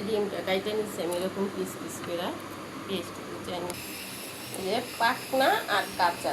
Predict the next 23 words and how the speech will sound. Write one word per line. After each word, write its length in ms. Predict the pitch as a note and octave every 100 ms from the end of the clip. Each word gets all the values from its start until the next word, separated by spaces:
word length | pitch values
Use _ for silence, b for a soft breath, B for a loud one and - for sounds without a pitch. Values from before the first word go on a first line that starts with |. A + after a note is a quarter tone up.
| D#3
মিলাইয়া 460 | G3 G#3+ A#3+ B3 C4+ A4 - - - E4
দিলাম। 260 | F4+ E4+ - - - - - - - - - - - - - G3+
এই 60 | E3
যে 100 | F3+ G3+ G3+
তরকারিটা 500 | F#3 F#3+ F#3+ F#3 E3+ E3
আমার 140 | E3+ E3+
হয়ে 240 | E3+ E3+ G3
গেছে, 280 | G#3+ G#3+ - A3 -
আর 80 | G4+ G4+
একটু 160 | - A#3
দিতে 180 | A#3+ B3+ B3
দিতে 160 | B3+ B3
আর 60 | A3
একটু 160 | A#3+ A3+ A3+
শুকাবো। 420 | A#3 A3 F#3 F3+ - - - - - - - - - - - - - - - - - - - - - E3+
এটা 140 | F3+ F3+
হইলো 220 | E3+ E3 G#3+ G3+
গরম 260 | F#3 G3 G3+
মশলা 280 | G3 F#3+ E3 D#3+
ফাঁকি, 300 | E3 D#3 F3+ A#3 G3
এখানে 280 | F#3+ F3 E3+ F#3+
জায়ফল 400 | F#3 F#3 F#3 E3+ F3
জুথি 360 | F3 - G3+